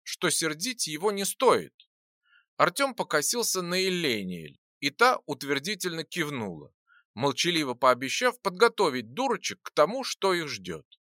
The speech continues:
Причём насиловать их никто не собирался. Артём испытывал к насилию в этом вопросе резкое отвращение. Только подготовка к предстоящему ритуалу.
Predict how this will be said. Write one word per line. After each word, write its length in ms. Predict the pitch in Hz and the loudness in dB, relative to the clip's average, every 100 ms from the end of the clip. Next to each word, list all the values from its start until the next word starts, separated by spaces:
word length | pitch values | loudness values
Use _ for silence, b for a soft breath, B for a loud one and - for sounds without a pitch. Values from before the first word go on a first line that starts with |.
| _ b b b _ | _ b b b _
Причём 420 | - 120 - 151 | -6 -2 0 0
насиловать 720 | 151 147 - 277 240 170 139 - | 0 2 2 2 0 0 -4 -6
их 240 | 196 - | -6 -4
никто 380 | 190 185 - 277 | -6 -6 0 0
не 120 | 190 | 2
собирался. 720 | - 127 175 180 90 - - _ _ _ _ _ | -2 0 4 6 4 0 -8 _ _ _ _ _
Артём 500 | 117 120 - 247 247 - | 0 0 0 0 0 -4
испытывал 580 | 131 - 196 165 151 | -4 -2 -4 -2 -6
к 100 | 139 | -6
насилию 560 | 151 156 - 262 220 147 | -6 -2 0 -2 -2 -2
в 60 | 131 | 2
этом 280 | 156 143 131 | 0 0 0
вопросе 520 | 147 220 240 - 196 | 0 2 -2 0 0
резкое 420 | 254 214 - 123 | 2 2 2 -2
отвращение. 960 | - 123 139 147 - 120 87 78 69 _ _ _ _ | 0 -2 0 0 0 0 -4 -8 -20 _ _ _ _
Только 320 | - 277 - | 0 0 0
подготовка 720 | 196 175 170 185 285 269 - 208 | -4 -2 4 4 4 0 0 -2
к 80 | |
предстоящему 800 | - 175 - 170 196 190 - 175 170 | 0 -4 0 2 2 0 0 -2 -2
ритуалу. 720 | 165 - 143 98 80 71 | -2 4 6 6 2 -8